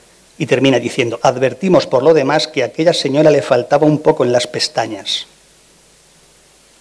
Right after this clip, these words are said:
Eh, vamos a ver, pest-, en el texto, eh, original dice ciglio. Ciglio en italiano significa cejas, pero es verdad que en muchas ocasiones se traduce como pestañas, de manera indistinta. Le faltaba un poco en las pestañas,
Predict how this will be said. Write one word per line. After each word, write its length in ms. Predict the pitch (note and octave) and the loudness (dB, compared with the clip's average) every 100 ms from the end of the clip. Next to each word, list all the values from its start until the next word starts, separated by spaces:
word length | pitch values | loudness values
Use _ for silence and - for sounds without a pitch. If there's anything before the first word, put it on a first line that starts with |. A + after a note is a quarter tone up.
| - | -2
Eh, 60 | |
vamos 160 | C#3 C3+ | 2 4
a 40 | |
ver, 100 | A2 | 2
pest-, 280 | - A#2+ - | 0 -4 -2
en 120 | D3+ | 0
el 200 | C#3+ C3+ | 2 0
texto, 520 | - D#3+ - F#3+ F3 D3+ | 2 0 4 4 4 2
eh, 80 | |
original 600 | D3 C#3+ - C#3 D#3 E3+ - | 0 -2 -4 -2 0 0 -4
dice 320 | C#3 D3 D3+ | -10 -2 -2
ciglio. 480 | - C#3+ A#2+ A#2 G#2+ | 0 -6 -6 -10 -10
Ciglio 320 | - D#3 E3 E3 | -4 -2 2 4
en 60 | |
italiano 300 | D#3+ D#3 D#3 | 4 4 2
significa 360 | D#3 C3 C#3 B2+ | 0 -2 -2 -2
cejas, 540 | - C3 B2+ G#2+ - - - _ | -2 -2 0 0 -2 -4 -20 _
pero 140 | - C3+ | 2 4
es 40 | |
verdad 180 | C#3 D#3 | 4 4
que 80 | C3+ | 0
en 60 | |
muchas 220 | B2+ C#3 D3+ | -2 0 2
ocasiones 400 | C#3 C3+ D3+ D3 | 2 2 2 0
se 80 | |
traduce 280 | B2 B2 B2+ | -2 -2 -2
como 160 | B2 A#2+ | -2 -4
pestañas, 600 | - - E3 A2 - - _ - - | -4 -2 -2 -2 -8 -10 _ -20 -12
de 60 | |
manera 220 | C3 A#2+ B2+ | -4 -2 0
indistinta. 640 | B2 A#2 - D#3 - - - _ _ _ - - - _ _ _ _ _ _ _ _ _ _ _ _ _ _ _ _ _ _ _ _ _ _ _ _ _ _ - | -2 -4 -2 -4 -4 -12 -20 _ _ _ -20 -20 -20 _ _ _ _ _ _ _ _ _ _ _ _ _ _ _ _ _ _ _ _ _ _ _ _ _ _ -2
Le 120 | C#3 | 0
faltaba 400 | C3+ A#2+ - D#3 | 2 0 2 2
un 120 | D#3 | 4
poco 200 | D#3 F3 | 2 0
en 80 | B2 | 0
las 140 | C#3 - | -4 -4
pestañas, 800 | C3+ - A#2+ G#2+ G2+ - - | -6 -6 -10 -12 -10 -10 -10